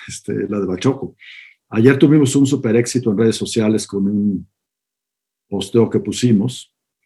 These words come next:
este, y ves entonces como una, una idea que se generó en mil novecientos ochenta y cuatro, literalmente, la primera idea de Bachoco,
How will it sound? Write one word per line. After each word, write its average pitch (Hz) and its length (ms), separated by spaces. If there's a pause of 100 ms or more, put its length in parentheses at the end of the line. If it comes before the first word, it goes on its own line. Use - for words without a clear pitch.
(640)
este, 98 800
y 123 100
ves 135 200
entonces 143 260
como 151 160
una, 143 280
una 156 200
idea 151 380
que 110 640
se - 200
generó 113 300
en 143 80
mil 143 120
novecientos 135 280
ochenta 107 340
y 101 120
cuatro, 139 400
literalmente, 113 640
la 104 140
primera 123 320
idea 123 120
de 117 80
Bachoco, 117 580